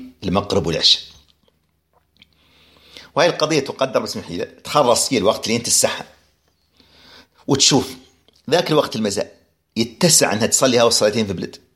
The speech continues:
تصليهم، ضاق الوقت حتى عاد يتسع لا لصلاة واحدة منهم، يك الصلاة الأولى تسقط عنها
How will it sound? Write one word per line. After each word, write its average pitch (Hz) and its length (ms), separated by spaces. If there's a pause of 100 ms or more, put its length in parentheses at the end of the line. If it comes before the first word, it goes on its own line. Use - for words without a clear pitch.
(600)
تصليهم، - 380 (720)
ضاق 151 380
الوقت 127 300
حتى - 300 (840)
عاد 113 200
يتسع 113 460
لا 127 220
لصلاة 127 240
واحدة 117 240
منهم، 127 240
يك 110 140
الصلاة - 220
الأولى 107 260
تسقط - 380
عنها - 240